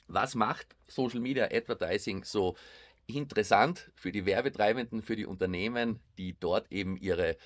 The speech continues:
Botschaften platzieren? Ich würde sagen, das sind zwei Faktoren. Sie müssen natürlich als Unternehmen, als Brand, als Werbetreibender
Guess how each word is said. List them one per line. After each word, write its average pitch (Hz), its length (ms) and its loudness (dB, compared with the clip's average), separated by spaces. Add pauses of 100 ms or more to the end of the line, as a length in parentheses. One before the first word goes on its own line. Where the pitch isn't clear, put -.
(720)
Botschaften 120 520 2
platzieren? 143 600 -2 (1500)
Ich 110 200 -8
würde 143 160 0
sagen, 123 360 2
das 120 80 -4
sind 131 180 -4
zwei 95 220 4
Faktoren. 76 500 -2
Sie 98 140 -8
müssen 147 320 -4
natürlich 117 580 -4
als 85 440 -2
Unternehmen, 113 640 -2
als - 180 -6
Brand, 101 380 -2
als - 160 -6
Werbetreibender 98 720 0